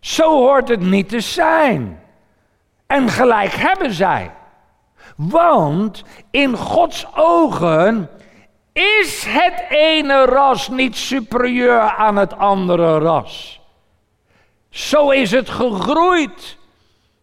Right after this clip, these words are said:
onder de mensheid en in de maatschappij. En die verdelingen,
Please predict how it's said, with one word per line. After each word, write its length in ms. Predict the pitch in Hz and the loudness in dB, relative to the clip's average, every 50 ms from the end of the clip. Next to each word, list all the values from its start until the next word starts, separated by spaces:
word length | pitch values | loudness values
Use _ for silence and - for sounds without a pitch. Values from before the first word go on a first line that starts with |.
| _ _ _ _ | _ _ _ _
onder 380 | - 262 285 269 247 247 233 | 0 0 2 2 2 0 0
de 80 | 214 240 | 0 0
mensheid 1040 | 226 220 247 254 240 226 196 143 - 180 170 180 196 196 170 143 - - - - - _ _ _ _ _ _ _ _ _ _ | 2 2 2 2 0 -2 -4 -6 -4 -4 -2 -2 0 0 -2 -4 -6 -10 -20 -20 -20 _ _ _ _ _ _ _ _ _ _
en 340 | - 233 240 220 208 196 - | -4 -2 -2 -2 -4 -4 -2
in 240 | 208 226 226 220 | -2 -2 0 0
de 80 | 208 214 | -2 0
maatschappij. 1000 | 196 214 214 208 196 - - - 190 170 - - 220 208 196 175 156 117 92 - - - - - - - _ _ | 0 0 0 0 0 -2 -4 -4 -4 -4 -2 0 0 0 2 0 0 0 -2 -6 -12 -20 -20 -20 -20 -20 _ _
En 220 | - 233 254 247 226 | -4 -2 -2 -2 -2
die 160 | 247 240 214 | -2 -2 -2
verdelingen, 1300 | 151 180 240 220 170 165 233 277 349 370 359 311 233 214 202 190 180 170 160 160 175 208 226 220 170 131 | -2 -2 -2 -2 -2 0 0 2 2 2 2 2 2 2 2 0 0 0 0 2 2 2 0 0 -4 -6